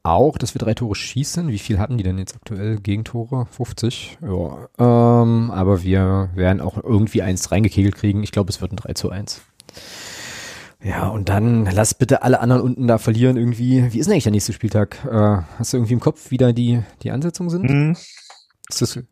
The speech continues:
Speaker 2: Sag
Speaker 1: sind das
Speaker 2: mal, ich hab gerade geguckt, Dresden, Dresden spielt gegen Mordor.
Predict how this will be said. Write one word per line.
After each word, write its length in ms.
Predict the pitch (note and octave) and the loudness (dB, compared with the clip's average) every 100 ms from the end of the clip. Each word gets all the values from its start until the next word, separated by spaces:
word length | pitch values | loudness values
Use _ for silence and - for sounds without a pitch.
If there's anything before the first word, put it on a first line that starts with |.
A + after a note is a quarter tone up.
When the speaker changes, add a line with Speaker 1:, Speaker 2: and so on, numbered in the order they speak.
| - | -2
Speaker 2:
Sag 160 | G2+ | 2
Speaker 1:
sind 100 | A2+ | 2
das 80 | B2 | 2
Speaker 2:
mal, 40 | |
ich 80 | G2+ | 0
hab 100 | F#2+ | -6
gerade 200 | - A2 | -6 -6
geguckt, 360 | G#2 A#2 - - | -2 -4 -4 -8
Dresden, 400 | A2+ A2+ - - | 0 0 0 -8
Dresden 360 | G#2+ A#2 A#2+ C#3 | -2 -2 0 -6
spielt 280 | - C3 A#2+ | 0 0 0
gegen 200 | B2 A2 | 0 2
Mordor. 520 | B2 E3+ F#3+ G3 | 2 0 0 0